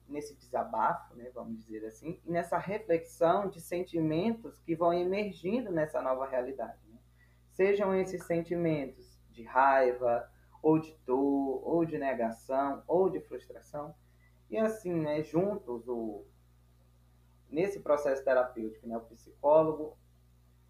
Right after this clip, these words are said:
e o sujeito, eles vão construindo novos meios, né, pra poder se readaptar e vivenciar essa nova realidade.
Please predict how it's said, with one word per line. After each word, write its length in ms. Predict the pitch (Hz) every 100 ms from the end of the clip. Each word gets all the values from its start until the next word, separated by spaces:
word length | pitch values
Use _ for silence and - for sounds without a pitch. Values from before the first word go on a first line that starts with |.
| _ _
e 160 | 156 180
o 60 | 175
sujeito, 500 | - 139 175 185 190
eles 240 | 185 185
vão 180 | 190 196
construindo 880 | 208 226 220 208 190 196 269 320 - _ _ -
novos 500 | 160 190 226 185 160
meios, 480 | 151 147 151 135 127
né, 240 | 123 160 -
pra 180 | 151 180
poder 600 | - 165 - 143 135 - _
se 280 | - - 226
readaptar 920 | - 202 226 175 165 - - 170 - -
e 140 | 233
vivenciar 840 | 233 240 226 220 226 - 220 214
essa 200 | 240 165
nova 500 | 151 139 139 143 - -
realidade. 640 | - 147 151 156 117 104